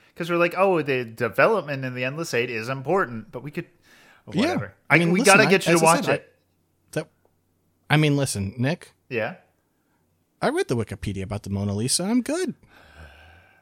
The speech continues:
Speaker 1: How, like,
Speaker 2: I got
Speaker 1: surely
Speaker 2: it.
Speaker 1: everybody, how,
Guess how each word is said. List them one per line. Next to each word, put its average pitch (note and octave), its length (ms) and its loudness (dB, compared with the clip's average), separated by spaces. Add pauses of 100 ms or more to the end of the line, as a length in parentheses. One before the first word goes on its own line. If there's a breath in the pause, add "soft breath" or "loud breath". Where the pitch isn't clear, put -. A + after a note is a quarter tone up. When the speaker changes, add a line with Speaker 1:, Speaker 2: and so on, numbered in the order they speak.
(680 soft breath)
Speaker 1:
How, G#3+ 280 2 (100)
like, F3 220 2
Speaker 2:
I - 20 -2
got E3+ 140 2
Speaker 1:
surely C4+ 240 4
Speaker 2:
it. E3 60 0
Speaker 1:
everybody, F#3+ 440 4
how, G#3 440 0